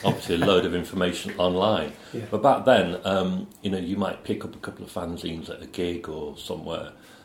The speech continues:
Speaker 1: and, um, and, and all you had was them as a kind of role model. Or in my case, a lot of it was a kind of almost like an anti-role model. I bought these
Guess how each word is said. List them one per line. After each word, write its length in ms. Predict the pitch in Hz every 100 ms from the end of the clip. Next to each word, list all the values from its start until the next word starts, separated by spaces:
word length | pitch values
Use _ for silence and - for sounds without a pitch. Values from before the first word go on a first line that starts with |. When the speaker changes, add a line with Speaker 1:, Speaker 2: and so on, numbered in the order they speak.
| - -
Speaker 1:
and, 360 | 87 87 85 -
um, 240 | 87 92 -
and, 240 | 90 104
and 120 | 98
all 180 | 110 113
you 140 | 92 87
had 280 | 104 95 - -
was 380 | 85 82 - - -
them 260 | 101 92 80
as 140 | 73
a 60 | 92
kind 220 | - 78
of 100 | 78 - - -
role 260 | 95 92 87
model. 360 | 76 73 - 73
Or 340 | 90 85 - - - - - -
in 80 | 98
my 160 | 123 151
case, 260 | 147 107
a 40 | 95
lot 180 | 104 104
of 120 | 104
it 80 | 101
was 120 | 87
a 40 |
kind 180 | - 85
of 80 | 90
almost 220 | 87 -
like 160 | 98 -
an 80 | 95
anti-role 600 | 92 95 - 85 80 78
model. 400 | 78 78 78 73 87
I 140 | 80
bought 340 | - 98 92
these 220 | 82 -